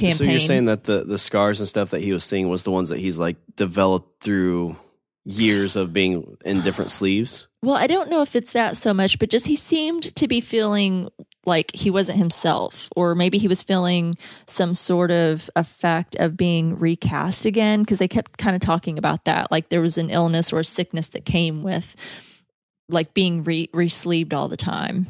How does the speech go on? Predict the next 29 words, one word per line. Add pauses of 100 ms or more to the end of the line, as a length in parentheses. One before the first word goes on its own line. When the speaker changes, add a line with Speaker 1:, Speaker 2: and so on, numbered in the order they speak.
(920)
Speaker 1:
Yeah,
the
way
I
took
it
is
that,
like,
when
you
join
SeaTac, (580)
your
Speaker 2:
Mm-hmm.
Speaker 1:
body
is
basically,
like,
y-,
your
stack
joins
SeaTac,
your
body
is
SeaTac
property.